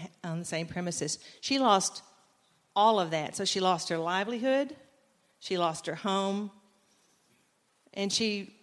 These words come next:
lost her courage. And she said when we came that,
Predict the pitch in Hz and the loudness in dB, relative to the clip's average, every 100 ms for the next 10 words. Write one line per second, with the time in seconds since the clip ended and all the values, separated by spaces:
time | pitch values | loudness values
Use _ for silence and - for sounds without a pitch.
0 | _ 165 190 196 - 151 - - - 190 | _ -2 0 0 -2 -6 -8 -16 -6 -2
1 | 185 151 156 - 180 185 202 185 208 196 | -2 -4 -8 -10 -8 -6 -4 -4 0 0
2 | 185 185 190 196 - 254 214 156 170 165 | 2 0 0 0 -2 0 2 0 -4 -8
3 | _ _ _ _ _ _ _ _ _ _ | _ _ _ _ _ _ _ _ _ _
4 | _ _ - 190 202 | _ _ -10 -2 -2